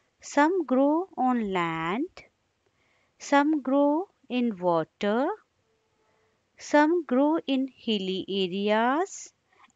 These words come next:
and some grow in desert areas as well. On the basis of their size, shapes, we divided the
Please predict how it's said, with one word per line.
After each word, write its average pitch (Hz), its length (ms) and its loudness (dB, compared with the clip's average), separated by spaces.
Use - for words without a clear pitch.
and 285 320 -2
some 277 400 -2
grow 214 320 0
in 277 220 -2
desert 196 560 0
areas 180 840 -2
as 160 440 -8
well. - 180 -16
On 285 160 2
the 403 280 0
basis 254 600 -2
of 214 240 0
their 190 340 -2
size, 254 580 0
shapes, 220 760 -2
we 370 180 4
divided 214 680 -2
the 294 120 2